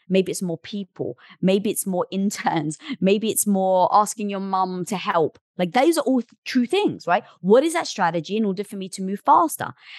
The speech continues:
And then what is that strategy for me to move in the direction I want to move into? And now you just gotta make sure that those two don't conflict, because if they do, you have to have one North Star. What's more important, speed and you ending up in a direction that maybe wasn't the end goal,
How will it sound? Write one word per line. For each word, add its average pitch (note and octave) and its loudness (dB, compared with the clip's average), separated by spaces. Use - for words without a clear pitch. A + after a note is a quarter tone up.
And A3 6
then A3 2
what A#3+ 4
is D4+ 0
that C4+ -4
strategy G3 -4
for G#3+ 0
me A3+ 2
to A#3+ 0
move G#3+ 2
in G#3 -2
the G3+ -2
direction F#3+ -2
I G3 -4
want F#3+ -8
to A#3 2
move C4+ 6
into? C#3 -6
And F3+ 0
now G#3+ 2
you C4 2
just - -10
gotta G3 -4
make F#3 -6
sure D4 2
that G3 0
those A#3+ 4
two - 0
don't G#3 -2
conflict, A3+ -2
because A3+ 2
if A#3+ 2
they A3+ 0
do, F#3+ 2
you G3 0
have G#3 -2
to A#3+ -6
have G3 -2
one F#3+ 0
North F3 -4
Star. C3 2
What's F#3+ 0
more G#3 -2
important, F3 -8
speed C4+ 2
and G3+ 6
you G#3 4
ending G3+ -4
up G#3 -6
in A3 -2
a F#3+ -2
direction F#3+ -2
that F#3 -6
maybe F#3 -8
wasn't F#3 -6
the F3 -10
end F3 -2
goal, A3+ 6